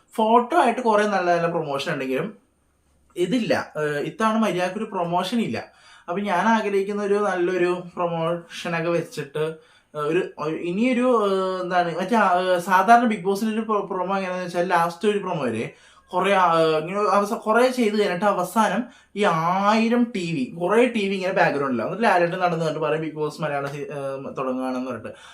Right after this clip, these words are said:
അങ്ങനത്തെ പ്രൊമോ ഒന്നും ഈ തവണ കണ്ടില്ല. ഇനി വരുമോന്ന് അറിയില്ല, നമുക്ക് നോക്കാം. അപ്പൊ four days left, ഇത്രേ ഉള്ളൂ, നാ-, നാല് ദിവസം മാത്രമേ ഉള്ളൂ ബിഗ് ബോസ് തുടങ്ങാൻ, വേറെ ഒന്നുമില്ല. അപ്പൊ അത്രേ ഉള്ളൂ. അടുത്തത്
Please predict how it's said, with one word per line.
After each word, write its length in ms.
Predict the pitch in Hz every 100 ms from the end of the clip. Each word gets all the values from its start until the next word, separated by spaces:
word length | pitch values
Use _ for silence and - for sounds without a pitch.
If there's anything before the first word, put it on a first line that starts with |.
| -
അങ്ങനത്തെ 280 | 202 233 262
പ്രൊമോ 340 | 254 240 220 220
ഒന്നും 140 | 214
ഈ 140 | 202 202
തവണ 180 | 202 190
കണ്ടില്ല. 400 | 196 185 165 165
ഇനി 100 | 151
വരുമോന്ന് 400 | 170 165 170 202
അറിയില്ല, 280 | 190 180 175
നമുക്ക് 200 | 160 170
നോക്കാം. 480 | 156 - 156 208 262 _ _ _ -
അപ്പൊ 140 | 170
four 320 | 180 165 160
days 180 | 196 196
left, 260 | 175 160 180
ഇത്രേ 220 | 170 180
ഉള്ളൂ, 240 | 196 165
നാ-, 340 | 165 156 151 156
നാല് 240 | 156 151
ദിവസം 260 | 160 156 165
മാത്രമേ 260 | 151 151
ഉള്ളൂ 140 | 147 156
ബിഗ് 120 | 160
ബോസ് 220 | 131 117
തുടങ്ങാൻ, 480 | 127 120 160 233 240
വേറെ 180 | 165 139
ഒന്നുമില്ല. 580 | 143 147 143 113 160 - _ - _ -
അപ്പൊ 140 | 135
അത്രേ 220 | 135 131 135
ഉള്ളൂ. 340 | 120 220 - _ _ -
അടുത്തത് 560 | 190 226 302 233 151